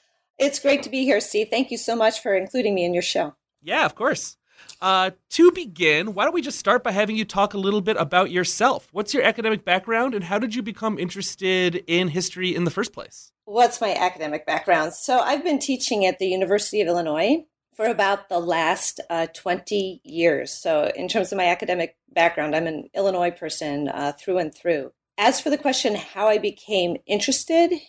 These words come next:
Speaker 1: in history, I grew up in a family that liked to go to historical sites and to talk about the past at the dinner table. So I think it's always been very much a part of my life.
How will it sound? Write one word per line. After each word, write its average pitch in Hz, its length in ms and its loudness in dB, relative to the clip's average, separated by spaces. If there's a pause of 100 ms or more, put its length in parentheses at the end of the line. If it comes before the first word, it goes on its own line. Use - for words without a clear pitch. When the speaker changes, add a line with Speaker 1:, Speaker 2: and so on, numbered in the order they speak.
(220)
Speaker 1:
in 254 440 0
history, 277 800 -2 (920)
I 240 200 2
grew 254 240 -2
up 285 120 0
in 330 80 0
a 294 60 0
family 240 880 0
that 185 540 0
liked 170 380 -2
to - 80 -8
go 185 180 0
to 185 80 0
historical 170 720 -2
sites - 760 -2 (120)
and 175 240 0
to 170 280 -2 (200)
talk 143 280 -4
about 214 320 4
the - 60 -8
past 165 560 -2
at 175 80 -12
the 170 80 -8
dinner 165 280 -4
table. 214 380 -4
So 165 200 -2
I 170 80 4
think 175 200 -8
it's 175 140 -6
always 170 260 0
been 165 240 -6
very 160 200 -4
much 147 480 -4
a 139 160 -10
part - 280 -6
of 156 160 -6
my 131 380 -12
life. 175 480 -2